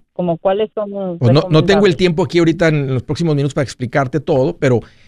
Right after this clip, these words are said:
Speaker 2: es una cuenta donde tú depositas dinero, así como depositarías en una anualidad, en vez de que esté con la compañía de seguro, está con una administradora,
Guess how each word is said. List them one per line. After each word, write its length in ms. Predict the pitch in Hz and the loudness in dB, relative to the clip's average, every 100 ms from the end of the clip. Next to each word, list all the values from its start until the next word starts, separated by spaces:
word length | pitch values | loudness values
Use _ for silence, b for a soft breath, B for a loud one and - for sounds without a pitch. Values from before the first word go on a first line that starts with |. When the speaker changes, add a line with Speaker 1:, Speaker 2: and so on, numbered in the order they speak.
| - | -6
Speaker 2:
es 160 | 107 | -2
una 200 | 156 165 | 0 -2
cuenta 340 | - 147 127 156 | 0 0 2 0
donde 160 | 147 | 0
tú 200 | 117 131 | 0 2
depositas 680 | 131 131 123 - 135 123 139 | 2 2 -4 -4 -4 -2 -2
dinero, 320 | 143 151 117 135 | 0 0 0 0
así 140 | 127 | -2
como 180 | 139 139 | 0 0
depositarías 440 | 120 104 131 123 | 0 -2 0 0
en 60 | 135 | 0
una 140 | 135 | 0
anualidad, 680 | 135 135 131 147 135 113 - _ _ _ - | 2 2 2 0 0 -2 -6 _ _ _ -2
en 140 | 120 | 2
vez 120 | 120 | 2
de 60 | 135 | 2
que 60 | - | -2
esté 180 | - | -4
con 120 | 139 143 | -2 0
la 80 | |
compañía 460 | 127 123 117 117 123 | 0 0 0 0 0
de 60 | 131 | -2
seguro, 300 | 139 123 143 | 0 0 0
está 220 | - 113 | -2 -2
con 140 | 127 | 0
una 200 | 123 131 - | 0 0 0
administradora, 1000 | 123 117 117 113 - 107 113 127 131 | 0 2 2 0 -2 0 2 2 0